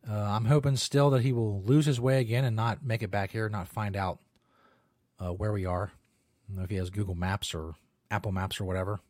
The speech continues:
where the fuck that is. <laughs> Hopefully. He's headed east, though, and that's the right direction, so that's, that's a bad sign. That's a bad sign. Anyway, here's a voicemail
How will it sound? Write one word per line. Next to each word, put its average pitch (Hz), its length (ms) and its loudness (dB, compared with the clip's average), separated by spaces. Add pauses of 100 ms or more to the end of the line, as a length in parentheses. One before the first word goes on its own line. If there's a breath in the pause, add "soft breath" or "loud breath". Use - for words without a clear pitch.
(280)
where 95 120 -6
the 92 60 -4
fuck - 240 -6
that 92 140 -2
is. 92 240 -4 (200)
<laughs> - 920 -20
Hopefully. 90 380 -10 (960 loud breath)
He's 139 140 4
headed 175 180 8
east, 170 200 8
though, 104 140 0
and 113 80 0
that's 127 140 0
the 123 100 0
right 123 160 2
direction, 113 320 0
so 98 160 -4
that's, 104 200 -2 (680 loud breath)
that's 190 140 6
a 196 60 4
bad 190 200 8
sign. 113 240 -2 (1040)
That's 127 120 -4
a 139 40 2
bad 117 200 4
sign. 98 220 -2
Anyway, 160 200 8
here's 151 180 6
a 131 80 6
voicemail 123 840 2